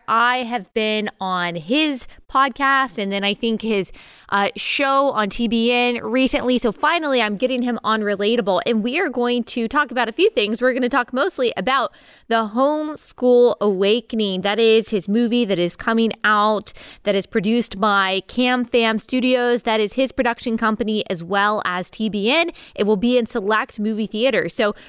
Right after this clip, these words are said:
we're gonna talk to him about homeschooling, why he feels like there is a homeschool awakening happening, and just some encouragement to you who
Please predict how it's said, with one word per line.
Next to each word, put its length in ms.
we're 80
gonna 140
talk 240
to 60
him 140
about 320
homeschooling, 720
why 240
he 140
feels 280
like 160
there 240
is 240
a 60
homeschool 560
awakening 600
happening, 840
and 240
just 180
some 140
encouragement 560
to 140
you 300
who 420